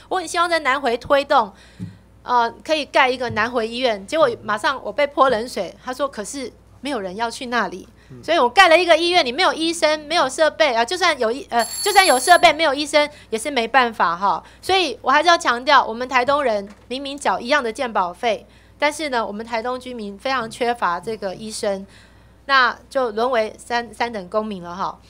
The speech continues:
Speaker 1: 那我们到底如何能够留住这个偏乡的医师和医疗人员哈？呃，卫福部的这个具体配套措施，你们目前有没有？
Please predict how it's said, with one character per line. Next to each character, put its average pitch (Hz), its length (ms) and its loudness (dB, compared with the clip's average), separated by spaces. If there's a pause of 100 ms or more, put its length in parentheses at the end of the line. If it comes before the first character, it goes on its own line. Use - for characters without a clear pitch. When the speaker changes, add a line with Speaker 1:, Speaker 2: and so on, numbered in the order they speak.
(220)
Speaker 1:
那 320 160 6
我 226 100 0
们 254 80 -6
到 359 160 10
底 208 300 -4
如 285 160 -4
何 285 180 0
能 262 140 -4
够 302 140 8
留 240 220 2
住 285 180 -6
这 277 120 0
个 247 100 2
偏 254 220 -4
乡 247 220 2
的 226 100 -4
医 247 140 -10
师 247 180 -8
和 247 180 -2
医 226 120 -10
疗 196 180 -2
人 190 240 -6
员 196 220 -6
哈？ 185 260 -6 (400)
呃， 214 220 -2
卫 285 180 2
福 240 180 -10
部 254 220 -8
的 208 180 -6
这 240 140 -6
个 190 260 -8 (200)
具 262 160 -14
体 196 180 -14
配 226 220 -10
套 233 200 -4
措 202 300 -8
施， 196 240 -12
你 202 80 -10
们 196 160 -8
目 285 140 -6
前 226 220 -10
有 175 100 -12
没 170 140 -16
有？ 190 200 -14